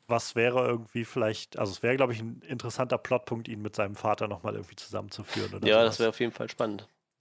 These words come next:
Speaker 1: Der zum Schluss irgendwie versucht hat, ihn umzubringen
Speaker 2: Ich
Speaker 1: oder
Speaker 2: hab da
Speaker 1: so.
Speaker 2: tatsächlich auch noch gar nicht so drüber nachgedacht, aber es stimmt. Das, das, ich könnte das jetzt auch nicht spoilern aus, aus dem Buch raus, weil ich so, das
Speaker 1: Ja.
Speaker 2: nicht schon gelesen hab, aber die Idee,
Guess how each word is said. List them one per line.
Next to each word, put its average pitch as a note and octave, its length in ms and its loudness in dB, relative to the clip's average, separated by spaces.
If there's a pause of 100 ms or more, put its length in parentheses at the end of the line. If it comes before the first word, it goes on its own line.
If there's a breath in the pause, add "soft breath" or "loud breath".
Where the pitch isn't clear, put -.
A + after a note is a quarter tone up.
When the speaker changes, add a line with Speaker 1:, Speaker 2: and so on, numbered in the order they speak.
(160)
Speaker 1:
Der G2+ 280 -2
zum G2+ 240 -8
Schluss - 260 -4
irgendwie G2 200 -12
versucht G2 280 -8
hat, G2 120 -8
ihn G2+ 80 -10
umzubringen G2 440 -10
Speaker 2:
Ich A#2 120 -6
Speaker 1:
oder - 100 2
Speaker 2:
hab D3+ 80 4
da D#3 60 6
Speaker 1:
so. C3+ 60 4
Speaker 2:
tatsächlich C#3+ 360 2
auch A#2 60 -4
noch A2+ 120 2
gar B2 120 4
nicht C3+ 160 2
so B2+ 100 2
drüber B2 220 2
nachgedacht, B2+ 480 -2
aber G2+ 100 0
es F#2 80 -2
stimmt. - 480 -4
Das, - 260 -8
das, - 340 -10
ich - 120 -6
könnte C#3 220 6
das A#2 120 8
jetzt B2 160 4
auch A#2 120 2
nicht A#2 120 -2
spoilern A#2+ 400 6
aus, G#2+ 220 0
aus G#2 140 -4
dem G#2 100 -2
Buch B2 200 -2
raus, D3 180 2
weil A2 80 2
ich G#2 80 -6
so, A2 120 -8
das G2+ 220 0
Speaker 1:
Ja. A#2 200 2
Speaker 2:
nicht A2 260 0
schon A2 140 4
gelesen A#2 280 4
hab, D#3 100 4
aber A2 280 8 (640 loud breath)
die G2 80 0
Idee, A#2 400 2